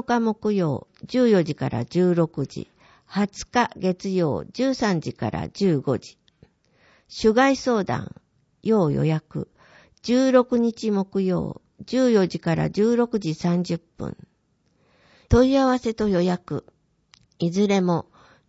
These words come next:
電話零四七三六一の二一三八。エイチアイブイ性感染症、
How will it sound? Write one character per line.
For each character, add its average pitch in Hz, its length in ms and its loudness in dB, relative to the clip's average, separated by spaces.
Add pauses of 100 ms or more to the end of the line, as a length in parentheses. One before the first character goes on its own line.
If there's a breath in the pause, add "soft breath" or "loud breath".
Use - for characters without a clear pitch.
電 196 340 2
話 170 280 0 (220)
零 247 380 0
四 247 400 0
七 180 360 -2 (240)
三 269 440 -2
六 285 320 -2
一 175 260 -6
の 139 280 -4 (280)
二 233 460 -2
一 202 240 -6
三 180 360 -2
八。 - 500 -8 (1200)
エ 208 100 2
イ 254 100 0
チ 269 220 -2
ア 254 140 2
イ 233 80 0
ブ 220 180 0
イ 160 160 -2
性 269 300 0
感 202 280 -2
染 196 240 -2
症、 175 440 -4